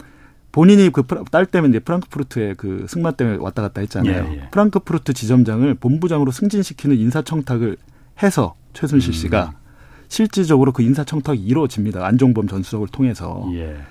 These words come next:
Speaker 1: 그 사건, 관련 사건이 지금 재판이 진행 중이라.
Speaker 2: 음.
Speaker 1: 근데 저희가 볼 때는 하나은행의 인사청탁 승진이 또 완전히 성공한 케이스가 있기 때문에
Speaker 2: 예.
Speaker 1: 영향을 미칠 루트는 충분히 있었다.
Speaker 2: 음.
Speaker 1: 이천십오 년이면 사실 가장 뭐 K스포츠 재단이랄지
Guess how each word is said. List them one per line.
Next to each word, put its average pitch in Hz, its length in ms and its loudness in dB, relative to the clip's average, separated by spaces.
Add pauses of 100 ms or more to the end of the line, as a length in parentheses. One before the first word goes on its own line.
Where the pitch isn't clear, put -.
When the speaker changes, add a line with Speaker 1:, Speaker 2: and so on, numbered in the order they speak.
(160)
Speaker 1:
그 156 160 -2
사건, 170 400 2
관련 120 280 4
사건이 139 280 0
지금 117 160 -4
재판이 110 320 -4
진행 107 240 -4
중이라. 95 560 -4
Speaker 2:
음. 95 60 -4
Speaker 1:
근데 120 200 0 (280)
저희가 160 280 4
볼 139 120 0
때는 147 340 0 (400)
하나은행의 175 840 0
인사청탁 147 640 -2
승진이 156 520 -2 (280)
또 131 240 0
완전히 131 320 0
성공한 196 420 2
케이스가 160 320 -2
있기 110 180 -4
때문에 110 480 -2
Speaker 2:
예. 87 180 -6 (300)
Speaker 1:
영향을 170 340 2
미칠 135 440 0
루트는 151 360 -2
충분히 185 280 -2
있었다. 104 480 -2
Speaker 2:
음. 82 120 -12
Speaker 1:
이천십오 202 540 0
년이면 170 380 2
사실 143 360 -2 (800)
가장 147 360 2
뭐 107 120 0
K스포츠 160 500 -2
재단이랄지 117 360 0